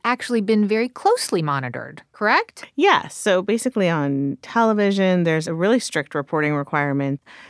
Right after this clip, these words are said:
Speaker 2: You know, anyone who's seen a television ad knows for elections that the candidate themselves has to say, "I endorse this," and it says who paid for it.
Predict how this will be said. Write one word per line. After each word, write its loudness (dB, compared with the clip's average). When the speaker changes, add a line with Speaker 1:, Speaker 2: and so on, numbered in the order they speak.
Speaker 2:
You 0
know, 2
anyone 0
who's -2
seen 4
a 4
television 2
ad 0
knows -2
for -4
elections 0
that -4
the -10
candidate 0
themselves -2
has -4
to -16
say, -4
"I 0
endorse -2
this," 0
and 0
it -4
says -2
who -6
paid -4
for -2
it. -2